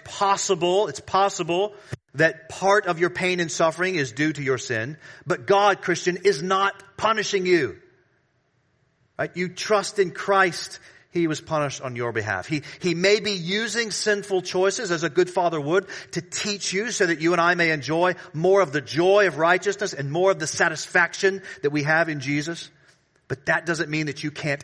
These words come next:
ask God at the same time to relieve you of that discipline. Again, be honest about it.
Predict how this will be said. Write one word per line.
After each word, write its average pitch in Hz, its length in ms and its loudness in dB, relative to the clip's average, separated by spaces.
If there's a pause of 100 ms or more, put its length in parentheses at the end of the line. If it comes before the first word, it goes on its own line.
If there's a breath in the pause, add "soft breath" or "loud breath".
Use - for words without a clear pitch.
ask 156 360 -2
God 107 220 -2
at 107 80 -12
the 113 60 -14
same 208 360 -8
time 98 280 -8 (160 loud breath)
to 180 100 -4
relieve 190 480 0
you 123 180 -4
of 117 180 -4
that 104 200 -4
discipline. - 400 -10 (2250)
Again, 143 460 -2
be 170 140 -2
honest 220 420 0
about 113 300 -4
it. - 120 -20